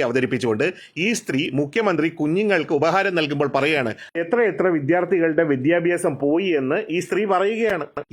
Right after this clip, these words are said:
എന്ത് തരം ബോധ്യമാണ് ഇവരെ മാധ്യമപ്രവർത്തനത്തിൽ മുന്നോട്ട് നടത്തുന്നത്? സ്വന്തം രാഷ്ട്രീയത്തെ, ഇടതു വിരുദ്ധ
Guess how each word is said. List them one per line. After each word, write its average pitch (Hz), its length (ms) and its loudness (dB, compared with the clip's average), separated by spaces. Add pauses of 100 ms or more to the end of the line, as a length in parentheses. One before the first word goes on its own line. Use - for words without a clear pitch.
(140)
എന്ത് 214 260 2
തരം 190 200 2 (100)
ബോധ്യമാണ് 165 520 2 (220)
ഇവരെ 165 160 4 (220)
മാധ്യമപ്രവർത്തനത്തിൽ 151 680 2
മുന്നോട്ട് 147 300 2
നടത്തുന്നത്? 135 300 2 (240)
സ്വന്തം 214 360 2
രാഷ്ട്രീയത്തെ, 156 420 -2 (440)
ഇടതു 196 260 0 (100)
വിരുദ്ധ 175 240 0